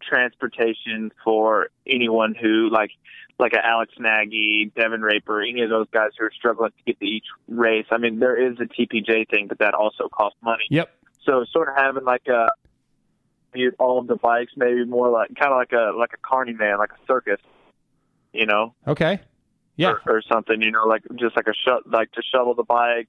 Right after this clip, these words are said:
Speaker 1: you know, maybe pay for travel. I mean, because we're there, we're entertainers. We're there to put on a show for, for the people. So I feel like we should have our travel and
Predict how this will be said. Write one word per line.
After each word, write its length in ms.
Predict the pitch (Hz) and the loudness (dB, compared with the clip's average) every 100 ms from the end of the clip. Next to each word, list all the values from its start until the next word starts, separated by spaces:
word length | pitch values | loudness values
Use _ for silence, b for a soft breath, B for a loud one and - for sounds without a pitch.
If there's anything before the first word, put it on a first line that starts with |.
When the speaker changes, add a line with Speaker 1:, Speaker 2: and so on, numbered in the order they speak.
| _ | _
Speaker 1:
you 140 | 127 120 | -12 -6
know, 140 | 117 | -4
maybe 640 | 113 117 117 113 113 113 110 _ _ _ _ - | -2 -2 0 -2 0 -2 -4 _ _ _ _ -6
pay 180 | 123 120 | -2 -2
for 160 | 127 | -2
travel. 600 | 120 120 113 113 117 113 - _ B B B | -2 0 0 0 0 -2 -6 _ B B B
I 120 | 127 | -2
mean, 220 | 131 127 | 0 -4
because 280 | 123 - 127 | -2 -2 -2
we're 160 | 135 139 | 0 0
there, 360 | 135 139 135 117 | 2 2 0 0
we're 200 | 151 143 | 0 0
entertainers. 540 | 156 - 156 131 101 | -2 -2 -4 -4 -6
We're 200 | 127 131 | -4 -2
there 280 | 135 131 131 - | 0 0 0 -4
to 300 | 127 120 120 104 | -4 -2 -4 -2
put 160 | 131 120 | 0 0
on 120 | 117 | -2
a 60 | |
show 320 | 113 113 110 110 | -2 -2 -2 -2
for, 440 | 120 117 113 104 - | 0 0 0 -2 -6
for 120 | 117 | -8
the 100 | 113 | -8
people. 340 | - 139 - - _ | -6 -8 -8 -16 _
So 280 | 113 110 101 | 0 2 2
I 120 | 110 - | 0 0
feel 100 | 117 | 0
like 180 | 113 110 | 0 0
we 140 | 120 120 | -2 -4
should 240 | - 113 - _ _ _ _ _ _ | -2 -6 -8 _ _ _ _ _ _
have 220 | - 117 | -2 0
our 140 | 117 107 | 0 -2
travel 560 | - 110 107 113 98 | 0 0 0 -2 -2
and 340 | 117 110 107 | -2 -2 -2